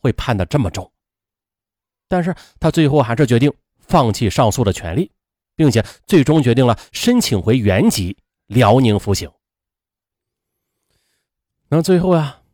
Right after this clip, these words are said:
在对高露报以同情的同时，我们也无意粉饰高露的犯罪啊，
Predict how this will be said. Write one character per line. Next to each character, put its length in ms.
在 120
对 140
高 180
露 220
报 180
以 80
同 220
情 100
的 80
同 220
时， 260
我 240
们 140
也 80
无 260
意 140
粉 260
饰 240
高 160
露 140
的 80
犯 200
罪 140
啊， 220